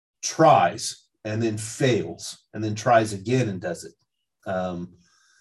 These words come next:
but Matthew, no, he's, he is, he is trying to create something powerful. So yeah, challenge me all day long,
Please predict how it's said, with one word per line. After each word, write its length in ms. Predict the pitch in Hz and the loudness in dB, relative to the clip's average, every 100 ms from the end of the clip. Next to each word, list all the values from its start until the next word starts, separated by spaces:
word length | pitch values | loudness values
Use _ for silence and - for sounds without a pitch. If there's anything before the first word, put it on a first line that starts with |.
| _ _ _ | _ _ _
but 160 | 110 113 | -6 -2
Matthew, 580 | 127 127 123 113 107 110 _ _ _ | 0 0 0 0 -2 -8 _ _ _
no, 240 | 107 90 - | -8 -8 -8
he's, 320 | 120 123 - | -8 -8 -12
he 280 | - - 175 | -8 0 8
is, 320 | 170 139 - | 8 6 -2
he 200 | - 135 | -8 -4
is 180 | 147 117 | -2 -2
trying 440 | - - 120 123 117 | -6 -4 -2 -2 -4
to 100 | 110 | -8
create 520 | - - 107 107 110 | -8 -4 -2 -2 -6
something 340 | 110 107 98 | -10 -10 -12
powerful. 600 | 90 - 92 87 _ - - | -8 -4 -4 -6 _ -20 -16
So 200 | - 131 | -2 4
yeah, 280 | 135 139 101 | 6 6 4
challenge 520 | - 160 156 156 135 | -2 0 0 0 -2
me 100 | 143 | -4
all 140 | 135 | -4
day 140 | 139 139 | -2 -4
long, 360 | 123 98 87 | -4 -6 -10